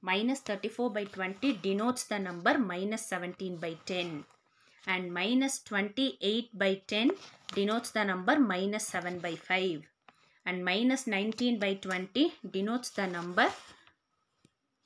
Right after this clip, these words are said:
minus nineteen by twenty, and so on. So, minus ten by twenty denotes the number minus two by four. So, this is the ascending order. The reverse of the,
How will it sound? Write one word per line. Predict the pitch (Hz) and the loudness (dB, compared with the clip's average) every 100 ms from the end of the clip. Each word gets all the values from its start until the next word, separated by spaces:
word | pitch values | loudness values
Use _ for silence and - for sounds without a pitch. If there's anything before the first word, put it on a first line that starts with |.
| _ - _ - | _ -20 _ -6
minus | 190 214 214 - | 0 0 0 -2
nineteen | 185 190 196 185 | -4 -4 -4 -4
by | 190 302 - | 0 0 -2
twenty, | - 165 160 - 202 185 | -14 -14 -12 -4 -2 -2
and | 196 208 | -6 -6
so | - 190 | -6 -6
on. | - 180 185 165 - _ _ _ _ | -4 0 0 -2 -8 _ _ _ _
So, | - 262 415 - | -2 0 0 -4
minus | 185 208 247 247 | -2 0 0 0
ten | 220 214 | -2 -2
by | 214 214 | -2 -6
twenty | 208 185 196 254 | -4 -4 0 0
denotes | 185 196 208 - | 0 -4 -4 -4
the | 202 | -4
number | 180 175 254 | -2 -2 0
minus | 196 175 190 190 | -2 -4 -6 -8
two | - 185 | -8 -8
by | 165 160 | -6 -8
four. | 160 180 180 156 - _ _ _ | -6 -4 -4 -4 -12 _ _ _
So, | - 247 349 | -6 -6 -4
this | 185 185 | -6 -6
is | 202 | -6
the | 196 262 381 170 | 0 0 0 -6
ascending | - 214 208 233 - | -6 -4 0 0 0
order. | 151 151 185 170 - _ _ - | -6 -2 0 0 -4 _ _ -8
The | 185 | -2
reverse | 185 196 254 254 | 0 2 0 0
of | 208 165 | -2 -4
the, | 175 240 | -2 -2